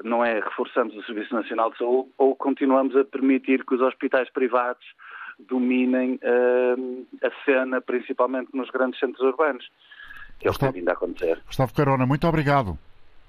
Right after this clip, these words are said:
Speaker 1: E eu é que agradeço. Um bom dia.
Speaker 2: Tenho agora a oportunidade de conversar com Xavier Barreto, da, eh, Associação de Administradores, eh, Hospitalares. Muito obrigado por estar connosco esta manhã. Agradeço-lhe a sua disponibilidade, Xavier Barreto.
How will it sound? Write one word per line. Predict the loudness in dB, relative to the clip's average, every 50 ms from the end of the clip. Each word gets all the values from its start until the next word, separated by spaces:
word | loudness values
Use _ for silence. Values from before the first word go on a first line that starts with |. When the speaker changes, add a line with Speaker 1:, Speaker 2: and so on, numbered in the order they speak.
| -4
Speaker 1:
E | 2 4
eu | 4 4
é | 4
que | 2 2
agradeço. | 2 2 2 2 2 2 0 0 -4 -10
Um | -8 -4
bom | -2 -2 0
dia. | 2 2 2 0 0 -4 -6 -12 -8 -2
Speaker 2:
Tenho | 0 2 2
agora | 2 2 0
a | 0
oportunidade | 0 0 0 2 2 2 2 2 0
de | 0 -2
conversar | -4 -4 -4 -2 -2 0 0 0 0
com | -2 -2 0 0 0
Xavier | 0 0 -2 -2 0 0 2 2 2 0 0 0 0 -2 0
Barreto, | 0 -2 -2 0 0 0 0 0 -2 -4 -6 -6 -4 -2 -2 -2 -4
da, | -4 -2 -2 0 0 0 0 0 0 0 0 -2 -2 -6 -10 -20 -20 -20 -20 -14 -10
eh, | -8 -6 -6 -6 -6
Associação | -6 -6 -4 -2 -2 -2 -2 0 0 0 2
de | 2 0
Administradores, | 0 0 0 -2 -2 -2 -2 -2 0 2 2 2 2 0 -2 -4 -4
eh, | -2 0 0 0 0
Hospitalares. | -2 -2 -4 -6 -6 -4 -2 -2 0 0 0 0 0
Muito | -2 0 2 2
obrigado | 2 2 2 2 0 0
por | -2
estar | -4 -4 -2
connosco | 0 2 2 2 2 2 0 -2
esta | -2 0 2 2
manhã. | 4 4 4 4 2 2 0 -4 -12 -20 -18 -18 -18 -20 -20 -20 -20 -18 -12 -6
Agradeço-lhe | -2 0 0 2 4 2 2 0 0 -2 -2
a | -2
sua | 0 2 0 0
disponibilidade, | 0 -2 -2 0 2 2 2 2 0 2 2 2 2 2 2 0 0 -2 -2
Xavier | 0 -2 -2 2 2 2 2
Barreto. | 2 0 -2 0 0 0 0 0 -2 -6 -12